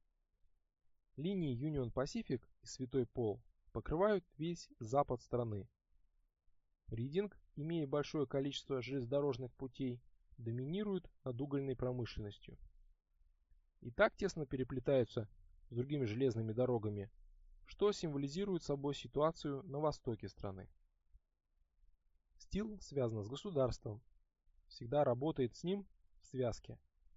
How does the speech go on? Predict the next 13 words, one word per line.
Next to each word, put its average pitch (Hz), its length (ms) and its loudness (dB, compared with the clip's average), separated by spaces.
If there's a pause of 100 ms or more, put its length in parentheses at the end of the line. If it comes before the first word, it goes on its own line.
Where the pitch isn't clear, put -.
(440)
в - 80 -20
то 135 120 4
время 135 280 4
как - 260 -4
Анаконда 127 640 2 (120)
и 123 60 -6
Смелзерс 175 640 -2 (1040)
являются 180 440 0
отражением 160 540 2
состояния 147 720 2 (100)
медной 131 400 2
горной 127 340 2
промышленности 135 840 -2